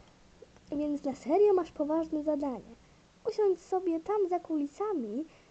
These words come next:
a potem spotkamy się w twoim wielkim skoku. Teraz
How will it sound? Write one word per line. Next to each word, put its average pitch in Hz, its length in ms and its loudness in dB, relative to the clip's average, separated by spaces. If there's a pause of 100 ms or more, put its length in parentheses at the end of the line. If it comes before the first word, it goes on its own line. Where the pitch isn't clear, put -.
(100)
a 262 80 -8
potem 320 520 0
spotkamy 320 600 -4
się 320 120 -6
w 320 40 -8
twoim 269 300 2
wielkim 311 380 -2
skoku. - 420 -10 (4000)
Teraz 370 420 4